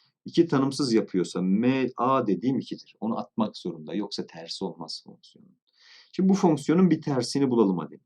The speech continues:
F'in tersi x. Ne yapıyordum? Şuradakilerin hem yerlerini hem işaretlerini. Eksi dört buraya çıktı. Dört x.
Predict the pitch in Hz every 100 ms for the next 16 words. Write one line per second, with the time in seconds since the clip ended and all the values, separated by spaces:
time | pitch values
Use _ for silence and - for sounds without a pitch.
0 | _ _ _ _ _ 107 - 127 127 123
1 | 104 101 - 87 - - - - 131 156
2 | 160 104 110 190 - _ _ _ - 147
3 | 131 127 113 107 123 147 127 110 107 135
4 | 151 123 - 107 98 92 87 92 - 131
5 | 127 127 - 123 123 98 - - _ 82
6 | 98 107 117 - 117 - -